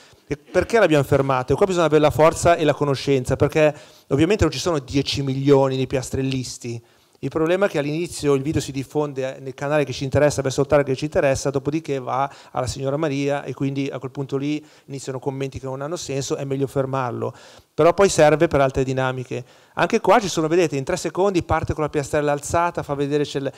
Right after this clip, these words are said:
il luccichio che è uno delle, a livello di neuromarketing, una delle cose che attiva di più.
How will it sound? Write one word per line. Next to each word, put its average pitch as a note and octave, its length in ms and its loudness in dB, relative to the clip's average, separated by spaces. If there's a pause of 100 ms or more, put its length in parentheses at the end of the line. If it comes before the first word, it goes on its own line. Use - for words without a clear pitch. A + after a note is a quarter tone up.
il C#3+ 100 -4
luccichio D3+ 540 0
che C#3+ 80 -4
è - 20 0
uno C#3+ 160 -2
delle, C#3 220 -2
a C#3 80 -4
livello C#3 240 4
di C#3 80 4
neuromarketing, C#3 680 0
una C3 120 -6
delle C3 140 -6
cose C3 200 -6
che C3+ 100 -4
attiva C3+ 320 -2
di D3+ 120 -4
più. F3 340 0